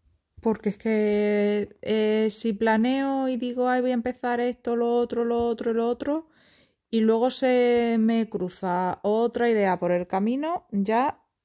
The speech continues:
tampoco, tampoco cumples los planes. Entonces, bueno, eh, casi que, que voy a ir sobre la marcha.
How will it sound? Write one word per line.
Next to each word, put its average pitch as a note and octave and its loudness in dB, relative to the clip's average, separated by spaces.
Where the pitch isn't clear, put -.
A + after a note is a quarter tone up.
tampoco, G3 0
tampoco G#3 -2
cumples G3+ 0
los F3+ -6
planes. E3 -6
Entonces, F#3+ -6
bueno, D#3 -10
eh, F3+ -2
casi F#3+ -2
que, E3+ -2
que F3 -8
voy F3+ 0
a A3 0
ir B3 0
sobre F3 -6
la D#3+ -6
marcha. D#3+ -10